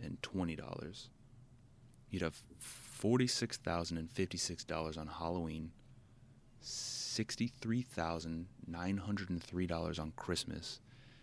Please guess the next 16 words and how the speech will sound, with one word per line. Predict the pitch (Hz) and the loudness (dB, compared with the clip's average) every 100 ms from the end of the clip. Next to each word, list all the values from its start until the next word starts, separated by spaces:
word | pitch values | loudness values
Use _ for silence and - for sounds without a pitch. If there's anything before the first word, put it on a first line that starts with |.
| - - - | -20 -8 -2
and | 82 | 0
a | |
whopping | 78 85 82 80 80 | 2 2 2 0 0
sixty-six | - - - - 104 98 - 95 - | 0 2 0 2 2 2 2 0 0
thousand | 82 85 92 104 110 - - - - - - 78 | 0 2 4 4 2 -2 -16 -20 -20 -20 -10 0
nine | 80 87 87 | 4 4 4
hundred | 90 92 92 78 | 2 2 0 0
and | - | -2
seventy-five | - 82 85 82 82 82 | 0 2 2 2 0 0
dollars | 80 80 82 82 | 0 0 0 -2
at | - | -6
the | - | -6
end | 80 | -6
of | 80 | -4
the | - | -4
year. | - - | -4 -6